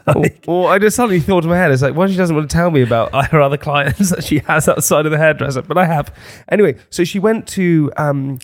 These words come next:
Speaker 1: this person's house who she'd been intro to, to go and
Speaker 2: Mm.
Speaker 1: cut their hair. She arrived at the house, she pulled in, the, the guy greeted her <laughs> in the, the driveway. And, uh, they walked into the house and he went, ah, I said, "Do you want a cup of tea?" And she went, "Yeah, all right. Um,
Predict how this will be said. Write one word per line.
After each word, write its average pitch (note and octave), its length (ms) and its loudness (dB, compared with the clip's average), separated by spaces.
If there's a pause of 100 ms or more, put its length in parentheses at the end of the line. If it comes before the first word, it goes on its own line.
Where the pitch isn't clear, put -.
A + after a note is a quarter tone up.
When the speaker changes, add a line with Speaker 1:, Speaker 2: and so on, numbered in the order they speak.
(100)
Speaker 1:
this - 140 0
person's C#3+ 260 -2
house A#3 200 0
who B2+ 60 -8
she'd - 120 -12
been C3 140 0
intro G3 260 0
to, A#2 160 -6
to B2+ 100 -8
go A#2 120 -2
and F#2+ 120 0
Speaker 2:
Mm. F#2 40 -2
Speaker 1:
cut - 180 -2
their F#2 140 -4
hair. A#2+ 300 -6 (420)
She E3+ 240 -2
arrived G3 260 0
at B2+ 80 -4
the C#3 60 -2
house, B2 280 0
she - 140 -4
pulled D3 300 2
in, B2+ 160 2
the, B2+ 200 -6
the C#3 140 -4
guy D#3 300 0
greeted D3 560 0
her A#2 260 2
<laughs> - 180 -2
in G3 120 2
the, C#3 240 -4
the C#3 100 -2
driveway. D3 760 -2 (680)
And, D#3 640 0
uh, D3 340 0
they D3 140 0
walked F#3 280 0
into C#3 140 -4
the B2+ 80 0
house B2+ 260 0
and D#3 80 0
he E3 80 4
went, D3 200 0
ah, - 220 -8
I D#3 40 -10
said, D3+ 220 -4
"Do G3+ 40 4
you A3 40 2
want A#3 100 -2
a - 20 -12
cup B3+ 120 0
of - 60 -10
tea?" G3 360 0 (140)
And G#3+ 120 -14
she G#3 200 -2
went, F3 220 0 (520)
"Yeah, E4 100 0
all G#3+ 60 2
right. G3 220 0
Um, E3+ 360 -4